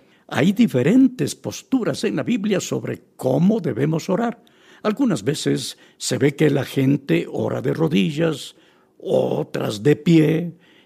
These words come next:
en ocasiones, eh, levantan las manos, otras veces están postrados con rostro en tierra para confesar el pecado. Bueno, hay dos posturas que no se mencionan en la Biblia, Roberto. Una de ellas es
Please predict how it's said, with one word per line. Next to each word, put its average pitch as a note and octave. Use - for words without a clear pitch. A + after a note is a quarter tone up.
en A#2+
ocasiones, D3
eh, C3+
levantan B2+
las A#2
manos, D#3+
otras B2+
veces C#3+
están C3+
postrados C3+
con D3
rostro D#3
en E3
tierra F#3
para C3
confesar B2
el C#3
pecado. E3+
Bueno, G3+
hay F#3
dos A#3+
posturas A3
que D#3+
no E3
se G#3+
mencionan E3+
en F#3+
la A#2+
Biblia, F#3
Roberto. C#3+
Una E3+
de G3+
ellas E3
es -